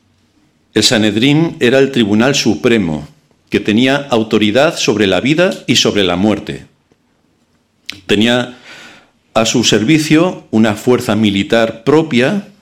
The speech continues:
y el derecho a arrestar a las personas que considerase oportunas.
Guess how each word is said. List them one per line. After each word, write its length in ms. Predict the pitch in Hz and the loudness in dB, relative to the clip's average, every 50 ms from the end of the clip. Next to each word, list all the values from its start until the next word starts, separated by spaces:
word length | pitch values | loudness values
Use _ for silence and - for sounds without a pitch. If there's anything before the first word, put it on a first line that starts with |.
| _ _ _ _ _ _ - | _ _ _ _ _ _ -2
y 120 | - 113 | 0 2
el 120 | 110 107 | 2 2
derecho 560 | 95 98 104 120 117 117 - 139 131 135 - - | 2 0 0 0 0 0 0 0 0 0 -2 -2
a 120 | - 101 | -2 -2
arrestar 440 | 95 95 95 92 - - - 113 113 | 0 -2 -4 -6 -6 -4 -2 -2 0
a 40 | 117 | 0
las 180 | 110 104 98 - | 0 -2 -2 -4
personas 760 | - 92 80 - - 98 90 76 71 71 - - - - - _ | -6 -8 -8 -6 -6 -6 -6 -6 -8 -10 -10 -12 -12 -14 -14 _
que 120 | - 101 - | -8 -6 -4
considerase 540 | - 90 87 - 90 78 85 90 90 - 110 | -4 -4 -4 -4 -4 -4 -4 -4 -2 -4 -4
oportunas. 680 | 80 76 78 76 - - 80 71 69 - - - - | -4 -6 -8 -10 -8 -10 -10 -10 -10 -10 -12 -12 -12